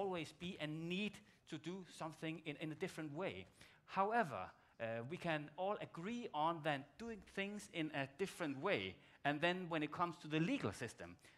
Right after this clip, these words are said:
then sometimes the tech development move very more fast than the regulatory, uh, space. And that is quite interesting here, because you said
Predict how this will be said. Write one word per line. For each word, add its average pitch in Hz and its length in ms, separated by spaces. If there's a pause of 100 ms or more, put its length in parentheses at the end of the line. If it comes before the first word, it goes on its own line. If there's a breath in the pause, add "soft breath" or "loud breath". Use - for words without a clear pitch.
then 214 160
sometimes 196 640
the 123 140
tech - 340
development 151 540 (200 loud breath)
move 170 320 (200)
very 170 240
more 151 280 (200)
fast 185 480 (260 loud breath)
than 160 460
the 147 140 (100)
regulatory, 135 760 (180)
uh, 117 80
space. 127 580 (320 loud breath)
And 151 120
that 214 100
is 233 140
quite 233 360
interesting 139 640
here, 185 200
because 131 360 (200 loud breath)
you 220 240
said 175 240